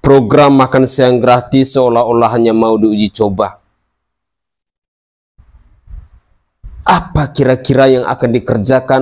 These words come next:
oleh seorang presiden jika segala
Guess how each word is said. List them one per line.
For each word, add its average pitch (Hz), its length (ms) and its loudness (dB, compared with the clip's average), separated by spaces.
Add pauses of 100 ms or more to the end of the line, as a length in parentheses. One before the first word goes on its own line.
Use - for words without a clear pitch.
(120)
oleh 120 240 2
seorang 135 720 0
presiden 120 720 -2 (560)
jika 131 320 0
segala 147 680 -2